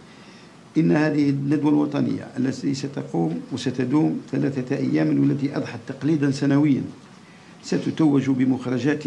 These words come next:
إجرائية عملياتية مدونة وملزمة للجميع،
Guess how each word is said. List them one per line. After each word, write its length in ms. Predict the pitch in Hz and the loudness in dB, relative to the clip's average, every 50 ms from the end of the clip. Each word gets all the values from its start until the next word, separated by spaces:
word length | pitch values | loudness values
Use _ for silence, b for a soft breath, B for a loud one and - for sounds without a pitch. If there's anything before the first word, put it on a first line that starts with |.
| - - - | -4 -2 0
إجرائية 540 | 175 131 139 135 139 147 - 147 135 135 131 | -2 0 0 0 0 0 2 4 4 4 4
عملياتية 920 | 123 117 123 156 160 151 147 143 143 139 135 139 - 139 139 143 151 - - - - - - - - - - - - - - - - - - - - - - - - - - - - - - - - - - 131 | 4 2 0 2 2 2 4 4 4 2 2 0 0 0 0 0 0 -4 -8 -10 -16 -20 -20 -20 -20 -20 -20 -20 -20 -20 -20 -20 -20 -20 -20 -20 -20 -20 -20 -20 -20 -20 -20 -20 -20 -20 -20 -20 -20 -10 -2 0
مدونة 580 | 127 123 120 147 151 143 139 135 131 135 131 | 0 2 4 4 4 6 4 4 2 2 2
وملزمة 580 | 131 127 123 139 151 147 127 127 139 131 131 127 | 2 2 4 4 4 4 4 4 4 2 4 2
للجميع، 580 | 127 123 110 101 123 120 127 143 151 151 151 | 0 -2 -2 -2 -2 0 2 4 2 2 0